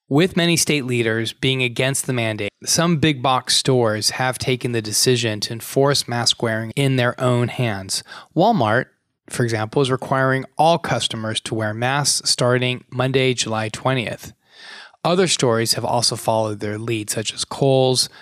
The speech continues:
Best Buy, Target, and C V S. Many retail lobbying groups and unions are also pushing for more states to enforce mask mandates.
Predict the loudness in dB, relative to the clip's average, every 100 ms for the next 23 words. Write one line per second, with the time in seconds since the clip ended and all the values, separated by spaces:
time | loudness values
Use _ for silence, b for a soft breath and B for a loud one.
0 | B -2 -2 0 0 0 0 -2 0 0
1 | 0 -2 -4 -4 -4 -2 -4 -4 -6 -6
2 | -6 B B B 0 2 4 2 0 0
3 | 0 2 2 2 2 -2 -6 2 2 4
4 | 4 4 4 2 0 2 4 4 2 0
5 | 0 -2 2 2 0 -2 -2 -2 -4 -6
6 | -6 -2 0 2 2 0 -2 -4 -6 -6
7 | -8 -8 -2 0 2 0 -4 -12 -8 -4
8 | -4 -2 -4 -4 -4 -4 -4 -8 -10